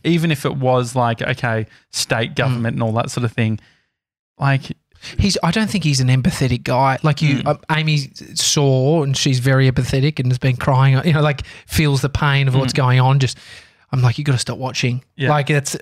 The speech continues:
Speaker 2: at a point.
Speaker 1: Mm.
Speaker 2: She saw ScoMo walk into this, you know, community where he's been shaking hands and he shook all these people's hands and he shook this one guy's hands. He, "How's it all going, mate? You all right?" Something like that. And then ScoMo's wife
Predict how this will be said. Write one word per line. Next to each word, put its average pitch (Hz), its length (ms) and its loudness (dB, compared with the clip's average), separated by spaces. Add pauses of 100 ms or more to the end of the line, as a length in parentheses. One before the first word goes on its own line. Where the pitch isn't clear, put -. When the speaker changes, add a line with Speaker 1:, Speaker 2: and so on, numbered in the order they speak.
(100)
Speaker 2:
at 139 120 2
a 131 40 2
point. 131 400 0
Speaker 1:
Mm. 131 200 -4 (400)
Speaker 2:
She - 180 0
saw 151 380 2
ScoMo 139 760 2 (360)
walk 139 260 0
into 135 180 0
this, 123 280 -2 (260)
you 135 100 2
know, 123 120 2
community 131 500 2
where 123 160 4
he's 120 80 2
been 120 220 2
shaking 127 380 0
hands 135 480 -2 (220)
and 156 60 2
he 147 80 2
shook 165 220 0
all 156 80 4
these 135 160 0
people's 131 260 0
hands 135 140 -4
and 135 80 0
he 139 80 6
shook - 180 0
this 139 160 0
one 135 140 2
guy's 127 220 -2
hands. 131 220 -2
He, - 200 -8 (680)
"How's 135 220 2
it 135 80 4
all 135 80 2
going, 127 320 2
mate? 143 160 0
You 135 80 2
all 127 80 4
right?" 160 240 2 (440)
Something 147 220 0
like 123 140 0
that. 127 400 0
And 151 180 2
then 147 380 -2 (280)
ScoMo's 147 400 2
wife 135 720 0